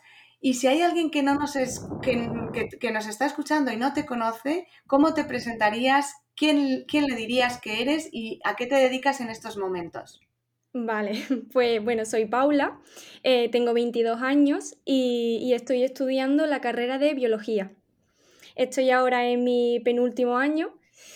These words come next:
Speaker 2: y, y bueno, pues, eh, llevo la cuenta de Ibio Study <laughs> y ahí, pues, comparto un poco mi, mi día a día como estudiante.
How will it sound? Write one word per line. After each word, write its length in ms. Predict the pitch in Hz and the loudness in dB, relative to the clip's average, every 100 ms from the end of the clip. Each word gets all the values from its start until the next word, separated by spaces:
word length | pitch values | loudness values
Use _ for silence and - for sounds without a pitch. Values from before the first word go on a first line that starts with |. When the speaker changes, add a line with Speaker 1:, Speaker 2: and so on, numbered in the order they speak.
| - - - | -20 -6 8
Speaker 2:
y, 720 | 294 277 254 247 240 226 - | 8 8 2 0 -2 -4 0
y 100 | 285 | 2
bueno, 280 | 254 247 247 | 4 4 2
pues, 440 | 240 214 208 208 - | 2 4 2 0 0
eh, 240 | 226 214 | 2 4
llevo 480 | 233 220 226 220 214 | 4 6 6 6 4
la 240 | 220 214 | 2 2
cuenta 280 | 220 214 214 | 2 2 2
de 140 | 214 | 4
Ibio 420 | 208 226 214 220 220 | 2 2 2 2 2
Study 440 | 214 262 320 359 | 0 0 0 2
<laughs> 800 | 285 285 - 277 - - - - | 2 2 2 -2 -2 -10 -12 0
y 160 | 285 262 | 4 6
ahí, 320 | 247 247 247 | 6 4 4
pues, 240 | 254 277 | 4 4
comparto 500 | 269 247 240 240 247 | 4 0 2 2 4
un 120 | 254 254 | 2 6
poco 280 | 254 254 | 4 6
mi, 440 | 277 269 233 214 208 | 4 4 4 2 2
mi 180 | 233 226 | 2 4
día 220 | 240 220 | 4 4
a 40 | |
día 340 | 202 202 349 - | 2 2 0 0
como 200 | 247 226 | 0 0
estudiante. 680 | 214 226 208 202 202 339 | 0 0 0 -2 -4 -6